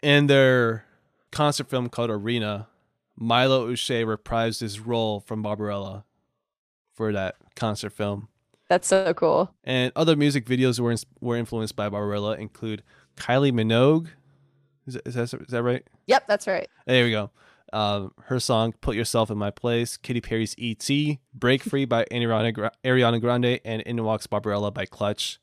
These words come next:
Speaker 1: And some people have said that, like, Lady Gaga has drawn, uh, influence from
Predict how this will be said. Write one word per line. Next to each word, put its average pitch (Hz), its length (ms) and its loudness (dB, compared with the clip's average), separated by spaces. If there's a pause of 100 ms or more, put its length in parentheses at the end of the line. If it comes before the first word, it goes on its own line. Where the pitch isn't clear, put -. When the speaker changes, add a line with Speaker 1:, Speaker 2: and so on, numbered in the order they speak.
Speaker 1:
And 123 340 2
some 131 140 -2
people 131 300 0
have 110 100 -2
said 113 240 0
that, 107 80 -2
like, 107 260 -4
Lady 127 240 2
Gaga 113 440 0
has 104 220 -8
drawn, 113 680 2
uh, 117 100 -6 (180)
influence 117 480 0
from 104 460 -4